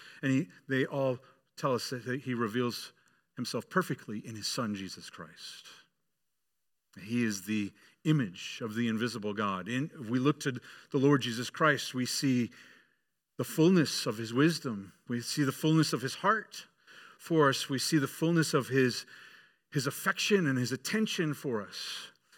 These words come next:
his wisdom, his creative glory. And when we look at the Lord Jesus Christ, what we see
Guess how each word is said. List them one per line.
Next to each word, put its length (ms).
his 180
wisdom, 500
his 440
creative 480
glory. 500
And 100
when 100
we 60
look 260
at 80
the 60
Lord 220
Jesus 300
Christ, 360
what 100
we 100
see 500